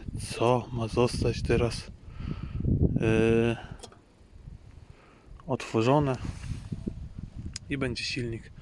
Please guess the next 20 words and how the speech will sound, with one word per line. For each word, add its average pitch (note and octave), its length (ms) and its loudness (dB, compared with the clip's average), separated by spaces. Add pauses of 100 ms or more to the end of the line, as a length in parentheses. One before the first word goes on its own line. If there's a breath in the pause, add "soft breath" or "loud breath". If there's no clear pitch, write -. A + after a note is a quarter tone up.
(380 loud breath)
przy G#2+ 360 -2 (380 loud breath)
właściwej A#2 520 0
temperaturze A#2 640 0
pracował. - 520 -4 (420 loud breath)
Taka A2+ 220 2
jest A2 200 0
teoria, B2+ 420 8 (140)
jak A#2 200 6
będzie A2 280 2
z - 80 -6
praktyką, B2 580 6 (720 loud breath)
zobaczymy. C#3 640 8 (1600 loud breath)
Ale D3+ 420 6
wydaje A#2+ 360 6
mi A#2+ 120 2
się, B2 100 4
że A#2 140 0
powinno A2+ 500 0
być G#2+ 340 -4 (200 loud breath)
dobrze. A#2 500 4